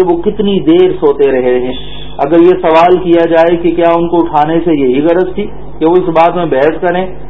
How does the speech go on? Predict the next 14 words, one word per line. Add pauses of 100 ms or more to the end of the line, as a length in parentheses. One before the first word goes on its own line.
(120)
کہ
کتنی
مدت
تک
سوتے
رہے،
تو
جواب
یہ
ہے
کہ
یہ
بعید
نہیں،